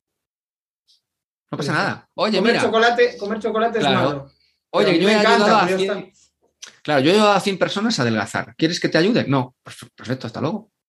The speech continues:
Speaker 1: Nada, el siguiente,
Speaker 2: Y
Speaker 1: ¿no?
Speaker 2: eso,
Speaker 1: Que te
Speaker 2: lo que
Speaker 1: dediques.
Speaker 2: tú decías, los maybe, o sea, los quizás, fuera. Cuanto antes consigas que te digan un no, genial.
Speaker 1: Por supuesto.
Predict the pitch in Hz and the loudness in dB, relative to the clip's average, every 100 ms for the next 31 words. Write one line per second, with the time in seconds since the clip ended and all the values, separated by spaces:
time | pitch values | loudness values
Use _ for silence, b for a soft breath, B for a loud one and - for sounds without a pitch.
0 | _ _ _ _ _ _ _ _ - 143 | _ _ _ _ _ _ _ _ -10 -8
1 | 127 107 113 113 143 240 - - 254 254 | -6 -8 -8 -4 -2 2 4 6 4 4
2 | 208 220 226 233 233 202 214 185 165 - | 4 4 4 6 4 4 4 4 2 -4
3 | - 185 180 214 240 220 247 254 - - | -8 -6 -2 2 4 2 -2 -6 -14 -8
4 | 175 160 160 165 175 180 214 262 - - | -4 -2 -2 -2 -6 0 2 2 0 -14
5 | _ _ _ _ 175 151 127 B B - | _ _ _ _ -2 -2 -6 B B -2
6 | 185 185 196 220 233 214 214 214 - 202 | -2 2 2 2 0 0 0 2 2 2
7 | 190 190 180 180 180 233 285 - - 165 | 0 0 -2 -2 0 0 0 -6 -6 0
8 | 170 135 139 131 117 127 170 - 101 | 0 -2 -2 -2 0 2 0 0 -10